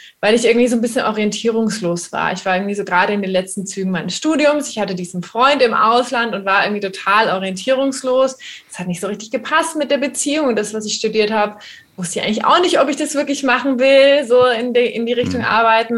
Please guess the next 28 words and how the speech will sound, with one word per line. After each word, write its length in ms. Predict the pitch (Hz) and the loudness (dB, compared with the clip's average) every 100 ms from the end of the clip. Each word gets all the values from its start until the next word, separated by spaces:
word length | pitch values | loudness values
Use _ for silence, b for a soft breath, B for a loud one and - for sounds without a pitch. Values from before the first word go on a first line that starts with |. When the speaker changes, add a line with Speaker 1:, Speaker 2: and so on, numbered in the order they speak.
| 220 | -2
Speaker 1:
Und 180 | 214 208 | -2 0
dann 100 | 208 | 2
Speaker 2:
Was 100 | 214 | 2
Speaker 1:
war 20 | |
ich 40 | 196 | 2
Speaker 2:
war 60 | |
Speaker 1:
damals 220 | 196 156 - | 2 2 0
Speaker 2:
das? 60 | |
Speaker 1:
im 80 | 196 | -6
Astrologen. 720 | 190 180 - 190 196 233 330 349 _ _ _ | -8 -8 -6 -2 0 -2 -4 -12 _ _ _
Speaker 2:
Was, 200 | 104 127 | -6 -4
was 140 | 113 | -4
hast 160 | 107 - | -2 -2
du 40 | 143 | 0
Speaker 1:
Äh, 20 | |
Speaker 2:
studiert? 220 | 202 226 220 | 4 4 6
Speaker 1:
B 40 | |
W 40 | 202 | 6
L. 320 | 196 170 165 _ | 6 2 -2 _
Speaker 2:
Ah, 160 | 127 | -2
okay. 240 | 98 - 95 | -2 -4 -6
Mhm. 240 | - 104 151 _ _ - | -4 -4 -6 _ _ -8
Speaker 1:
B 120 | 196 | -4
W 60 | |
L, 300 | 180 175 180 175 | -4 -4 -6 -10
genau. 280 | 185 175 175 B B B B B | -8 -8 -8 B B B B B
Und, 460 | - 214 214 220 226 | 0 2 4 2 2
ähm, 600 | 247 233 226 226 226 214 | 2 2 2 0 -2 -6